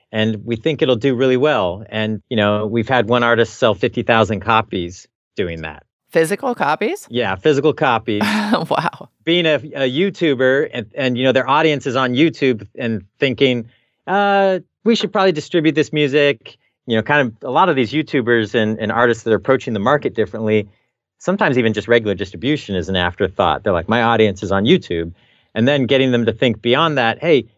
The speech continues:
Speaker 1: you know, you should try some of these other monetization options. There's probably money sitting there for you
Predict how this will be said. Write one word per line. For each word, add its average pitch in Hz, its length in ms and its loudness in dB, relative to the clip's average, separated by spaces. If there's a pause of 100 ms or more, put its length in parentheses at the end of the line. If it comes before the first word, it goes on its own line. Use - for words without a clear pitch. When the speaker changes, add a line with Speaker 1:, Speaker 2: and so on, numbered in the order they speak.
(100)
Speaker 1:
you 135 60 -4
know, 135 60 0
you 127 120 -2
should 117 200 -10
try 156 220 0
some 143 180 -2
of 127 40 -8
these 123 140 2
other 127 200 4
monetization 117 720 0
options. 101 460 -4
There's 113 160 0
probably 160 380 0
money 127 360 2
sitting 120 400 2
there 104 160 2
for 107 240 2
you 104 220 2